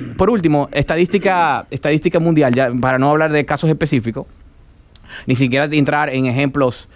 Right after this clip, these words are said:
de experimentación aleatoria como las dos nortecoreanas, norte del sur, la Alemania del Este, la, la del oeste, etcétera, etcétera, sino también en la estadística co-, eh, global. ¿Cuál es esa estadística? Que los países que son más capitalistas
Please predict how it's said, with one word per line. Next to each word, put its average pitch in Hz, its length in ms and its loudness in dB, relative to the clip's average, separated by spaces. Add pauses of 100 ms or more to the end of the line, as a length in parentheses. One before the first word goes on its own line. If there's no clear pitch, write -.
(300)
de 127 300 2
experimentación 127 560 0
aleatoria 143 520 2
como 120 300 2
las 117 160 -2
dos 139 260 0
nortecoreanas, 120 520 -2
norte 117 160 -6
del 117 80 -6
sur, 190 280 6
la 135 80 2
Alemania 120 260 0
del 117 120 -2
Este, 120 180 -6
la, 104 480 -6
la 107 240 -6
del 165 300 2
oeste, 165 420 0
etcétera, 156 320 -4
etcétera, 147 320 -2 (360)
sino 160 280 2
también 175 320 2
en 143 80 0
la 143 60 2
estadística 147 360 0
co-, 139 200 0
eh, 131 100 2
global. 123 400 2
¿Cuál 196 160 0
es 202 140 -2
esa 190 120 0
estadística? 160 560 -2
Que 113 80 -2
los 120 100 0
países 131 280 -2
que 117 80 -6
son 117 200 0
más 160 200 0
capitalistas 135 800 -2